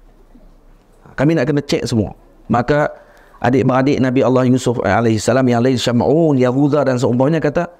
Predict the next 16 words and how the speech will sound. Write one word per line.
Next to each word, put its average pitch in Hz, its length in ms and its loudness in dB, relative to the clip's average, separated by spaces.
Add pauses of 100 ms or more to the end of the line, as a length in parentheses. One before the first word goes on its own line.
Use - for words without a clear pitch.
(160)
"Tak 113 160 0
besar-besar 143 320 -2
ni." 165 80 0 (160)
Dia - 80 -8
kata, 165 320 -2 (320)
"Macam 170 240 -2
mana 214 160 2
boleh 170 160 0
jadi 135 240 -2
macam 107 240 -4
tu? - 160 -8 (320)
Kami 185 400 2
ni 190 80 2
anak-anak 151 480 -2
Nabi 117 240 0
Yaqub. - 300 -6